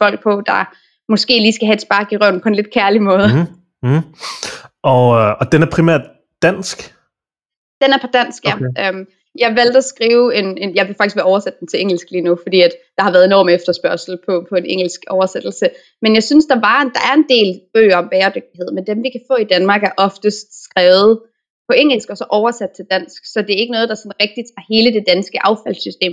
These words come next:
Speaker 1: for eksempel med ind i, ind i bogen. Så det, jeg egentlig ville lave, det var, at jeg ville skrive en bog til danskere, der handlede om, hvad kan vi gøre? Hvad har vi af systemer? Hvordan fungerer vores systemer? Ikke bare en oversættelse af, hvordan de amerikanske systemer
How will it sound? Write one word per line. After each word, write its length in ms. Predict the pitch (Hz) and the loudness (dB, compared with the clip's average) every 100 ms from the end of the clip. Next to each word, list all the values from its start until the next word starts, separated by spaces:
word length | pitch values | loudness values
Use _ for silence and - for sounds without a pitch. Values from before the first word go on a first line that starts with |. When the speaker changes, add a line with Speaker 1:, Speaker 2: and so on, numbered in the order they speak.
| 170 | -8
Speaker 1:
for 60 | 185 | -16
eksempel 380 | - 202 180 175 | -12 -8 -4 2
med 160 | 180 208 214 - | 4 4 2 -2
ind 180 | 208 - - | -2 -2 -6
i, 100 | 190 185 - - | -6 -6 -8 -4
ind 140 | 214 | -2
i 80 | 180 | 0
bogen. 280 | 196 180 170 - _ _ _ - | 4 4 2 -6 _ _ _ -2
Så 60 | |
det, 140 | 240 277 254 | 2 2 2
jeg 60 | |
egentlig 220 | 214 202 190 | 2 0 -2
ville 140 | 180 | 0
lave, 220 | 175 180 | 2 4
det 80 | 202 | 2
var, 60 | 185 | 0
at 40 | |
jeg 60 | 180 | 0
ville 180 | 180 - | -4 -2
skrive 160 | 214 | 0
en 100 | 220 | 0
bog 240 | 208 180 165 | 2 -2 0
til 180 | 269 254 | -2 2
danskere, 440 | 196 180 - 175 | 0 0 -2 -6
der 100 | 175 | -6
handlede 280 | 175 185 190 175 | -6 -4 -2 -2
om, 60 | 202 | -4
hvad 120 | 160 - | -8 -4
kan 140 | 220 | 0
vi 80 | 294 330 | 0 2
gøre? 280 | 202 107 92 - _ _ 185 | 0 0 -2 -6 _ _ -4
Hvad 340 | 190 196 226 | 2 4 2
har 240 | 214 220 202 | 0 -2 0
vi 180 | 233 269 | -2 -2
af 80 | - | -4
systemer? 720 | 202 - 208 180 170 170 190 | -10 -6 -4 -2 -4 -8 -6
Hvordan 380 | 190 - 190 220 | -6 -2 -2 -2
fungerer 300 | 254 233 233 | -4 -2 -2
vores 240 | 214 240 262 | 0 -4 -6
systemer? 520 | 233 - 202 175 175 | -10 -4 -2 0 0
Ikke 200 | 214 208 | -2 -2
bare 260 | 190 185 196 | 0 2 2
en 80 | 185 | 0
oversættelse 680 | 185 196 208 190 175 175 190 | 2 2 2 -2 -6 -6 -4
af, 60 | 180 | -2
hvordan 360 | 180 185 190 | 0 0 0
de 140 | 208 196 | 0 -4
amerikanske 520 | 202 202 208 190 - | -4 -4 -6 -6 -14
systemer 420 | 175 - 202 - | -18 -8 -6 -6